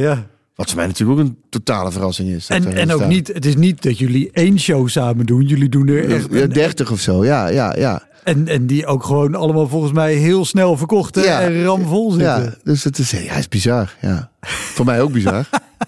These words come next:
Speaker 2: Ja. Nou, ik heb ook nog een,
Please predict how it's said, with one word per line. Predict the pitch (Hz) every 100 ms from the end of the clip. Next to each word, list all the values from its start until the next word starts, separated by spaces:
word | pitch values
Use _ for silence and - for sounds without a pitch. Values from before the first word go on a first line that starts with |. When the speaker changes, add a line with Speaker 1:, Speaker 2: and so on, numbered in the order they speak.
| _ -
Speaker 2:
Ja. | 98 98 - - - 226 _ - - _ _ _ - - _ - _ _ _
Nou, | - 110
ik | 147
heb | 147 139
ook | 160 156
nog | 139
een, | 135